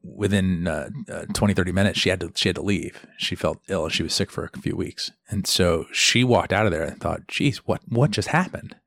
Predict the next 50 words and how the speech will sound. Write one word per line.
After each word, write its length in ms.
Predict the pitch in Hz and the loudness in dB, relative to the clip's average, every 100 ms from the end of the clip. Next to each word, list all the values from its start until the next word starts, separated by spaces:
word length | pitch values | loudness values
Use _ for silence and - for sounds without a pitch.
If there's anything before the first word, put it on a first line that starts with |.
| _ | _
You 140 | 92 | -4
know? 240 | 95 113 - _ _ _ - - _ _ | -2 -2 -4 _ _ _ -20 -20 _ _
Um, 420 | 92 92 87 - _ - | 0 2 2 -4 _ -6
I, 100 | - | -2
you 180 | 110 | 2
know, 80 | 95 | 2
I, 220 | 87 - | 2 0
I 40 | 98 | 0
protected 460 | - - 165 - | 0 0 -2 -2
myself. 340 | - - - - | -4 -6 -6 -6
I 80 | 95 | -6
was 100 | 101 | -2
wearing 180 | 95 | 0
a 40 | 95 | 2
respirator. 640 | 85 - 87 90 92 92 - - | 0 -2 -4 -4 -4 -6 -12 -18
It 120 | - | -4
couldn't 200 | - 117 | 0 2
be 80 | 104 | 0
the 80 | 90 | 0
mycotoxins. 720 | 90 90 - 78 - 95 101 | -2 -4 -6 -8 -6 -10 -10
It 640 | - _ _ - - _ | -18 _ _ -20 -20 _
couldn't 180 | - 113 | 0 2
be 60 | 104 | 2
the 80 | |
spores. 680 | 85 - 107 90 95 - - - _ _ | -2 -4 -2 -2 -4 -10 -14 -18 _ _
So 180 | - 98 | -8 -4
what 140 | 104 | -2
is 160 | 120 - | -2 -8
it? 140 | - _ - _ _ - - - | -14 _ -20 _ _ -20 -18 0
The 100 | 101 | 4
only 140 | 110 | 6
thing 140 | 113 | 6
that 40 | 104 | 4
was 100 | 101 | 2
coming 200 | 98 98 | -2 0
through 100 | 101 | -2
was 140 | 95 | -4
the 60 | 90 | -4
smell. 380 | - 123 117 - _ _ - - - | -2 -2 -4 -10 _ _ -20 -20 -6
So 140 | - | 0
she 120 | - 135 | 2 4
took 240 | 160 147 | 4 4
this 240 | 131 - - | 2 0 0
obs-, 180 | 107 90 | -2 0
observation, 800 | - 101 87 90 127 135 90 107 - - | 2 2 2 2 4 4 2 2 -2 -18
uh, 100 | - - | -14 -10
like 140 | - | -4
a 60 | 101 | -2
good 140 | 101 | 0
scientist, 520 | 98 92 92 - - | 0 -2 -4 -8 -10